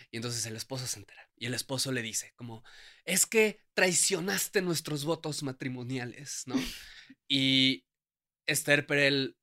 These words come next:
Speaker 1: responde como diciendo, "A ver, ¿quién traicionó los votos matrimoniales? O sea, sí, ella sí traicionó uno, sí, fue infiel, sí cometió un acto que tiene consecuencias, que puede lastimar. Pero cabrón, o sea,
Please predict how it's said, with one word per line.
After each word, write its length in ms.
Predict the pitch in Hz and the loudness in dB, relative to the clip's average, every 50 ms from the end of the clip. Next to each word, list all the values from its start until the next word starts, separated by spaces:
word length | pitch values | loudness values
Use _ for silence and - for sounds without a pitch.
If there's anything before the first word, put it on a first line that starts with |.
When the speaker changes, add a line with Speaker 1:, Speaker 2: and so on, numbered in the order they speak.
| _ _ _ | _ _ _
Speaker 1:
responde 640 | 127 127 - - - 139 139 143 127 110 110 110 - | -6 -6 -6 -4 -2 -2 -2 -2 -2 -4 -6 -8 -10
como 200 | - 120 117 117 | -12 -10 -10 -8
diciendo, 520 | 117 113 110 - 123 123 123 123 120 117 - | -6 -6 -6 -6 -4 -6 -6 -6 -6 -6 -4
"A 120 | 113 113 | -2 0
ver, 280 | 123 131 120 110 - _ _ _ _ _ _ _ _ _ _ _ _ _ _ _ _ | 2 2 0 -2 -8 _ _ _ _ _ _ _ _ _ _ _ _ _ _ _ _
¿quién 160 | - 131 147 | -6 -4 2
traicionó 380 | 175 185 170 139 127 117 120 123 | 2 2 2 2 0 -2 0 0
los 180 | 127 123 113 | 0 -2 -2
votos 320 | 117 123 120 - 117 110 117 | -4 -6 -6 -6 -10 -10 -8
matrimoniales? 880 | 117 107 - 107 107 104 104 107 117 123 131 123 113 104 - - - _ _ _ _ _ _ _ _ _ _ _ _ _ | -10 -12 -12 -12 -12 -10 -8 -4 -2 0 0 0 0 -2 -4 -6 -6 _ _ _ _ _ _ _ _ _ _ _ _ _
O 100 | 107 - | -12 -10
sea, 200 | - 110 98 - | -10 -10 -8 -4
sí, 360 | - - 147 135 - - - _ _ _ _ | 2 4 4 4 2 -2 -14 _ _ _ _
ella 440 | - 123 135 151 151 143 120 - _ _ _ | 0 2 4 6 4 4 2 0 _ _ _
sí 160 | - - 120 | -10 -8 -4
traicionó 440 | - 135 131 113 120 113 107 113 123 | 0 0 0 0 -2 -4 -6 -4 -2
uno, 280 | 151 165 139 101 95 | -2 0 -2 -2 -4
sí, 220 | - - 143 131 117 | -2 0 0 0 0
fue 200 | - - 123 117 | -4 -8 -8 -8
infiel, 340 | 110 - 143 143 131 110 104 | -4 0 0 0 2 0 -2
sí 420 | - - 135 135 135 135 127 - _ | -2 0 0 0 0 0 -2 -6 _
cometió 340 | - 123 117 117 - - 127 | -12 -10 -10 -10 -8 -6 -4
un 100 | 131 135 | -2 -2
acto 240 | 135 - - 135 120 | -2 -2 -6 -10 -10
que 80 | - 110 | -10 -10
tiene 220 | - 123 120 117 | -8 -8 -8 -8
consecuencias, 540 | - 110 110 - - - 147 143 120 107 - | -10 -12 -14 -14 -8 -6 -4 -4 -4 -6 -8
que 80 | - | -8
puede 140 | 113 127 135 | -8 -6 -6
lastimar. 380 | 120 107 - - 135 160 113 - - - - - - - - - - _ _ _ _ _ _ | -6 -8 -6 -4 -4 -4 -4 -6 -14 -18 -18 -18 -20 -20 -20 -20 -20 _ _ _ _ _ _
Pero 240 | - 98 92 - - | -4 -4 -4 -2 -2
cabrón, 400 | - 107 117 160 190 202 175 139 | -2 0 0 2 2 4 2 2
o 60 | 120 | 0
sea, 320 | 120 - 160 135 110 101 | 0 0 2 0 0 -2